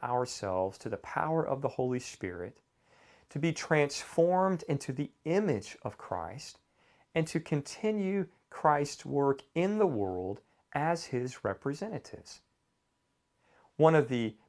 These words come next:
interesting innovations of the SpaceX rocket is that it has a powerful booster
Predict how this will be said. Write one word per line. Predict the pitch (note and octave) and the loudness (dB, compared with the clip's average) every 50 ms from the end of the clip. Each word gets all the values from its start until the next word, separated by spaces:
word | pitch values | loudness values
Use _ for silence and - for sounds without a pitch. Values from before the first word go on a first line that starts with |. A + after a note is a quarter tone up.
| _ _ _ _ - | _ _ _ _ 0
interesting | - D#3+ D#3 - - C3 B2 A#2+ A#2+ - - - A#2+ A2+ - - | 2 2 2 2 2 4 4 4 4 2 -2 -6 -6 -6 -4 -4
innovations | A#2 A2 G2+ G2 A2+ A#2+ D3 D3+ - - A2 F#2 F2+ F2+ F2+ - - | -4 -2 -2 0 2 2 2 0 0 -4 -8 -8 -8 -8 -10 -10 -8
of | - A2 G2+ G2 A2+ | -4 -4 -4 -4 -4
the | A2+ G#2+ | -8 -10
SpaceX | - - - - A2+ A2+ A2 - - G#2+ G2+ - - - | -10 -10 -4 -2 -2 -2 -2 -4 -4 -4 -4 -4 -8 -2
rocket | - - D3 D2+ - - - - - - _ _ _ _ _ _ _ _ _ _ _ _ | 0 2 4 2 2 0 -6 -12 -12 -14 _ _ _ _ _ _ _ _ _ _ _ _
is | - B2+ A#2 - | -2 -2 2 4
that | C#3 C3+ B2 | 4 4 4
it | A#2+ | 0
has | - - C#3 C#3 C#3 C#3 C3+ - - | -4 -2 0 2 2 2 0 0 -4
a | - B2+ | -10 -12
powerful | - - - - - E3 F3 F3+ F3+ F3+ E3 - D#3 C#3+ | -10 -10 -10 -2 -2 2 4 4 4 4 2 4 2 2
booster | B2+ A2+ A2+ D3+ F#3+ G#3 - - - G#2 F2+ E2+ F#2 - | 2 2 0 2 2 2 -2 -4 -4 -4 -4 -4 -6 -8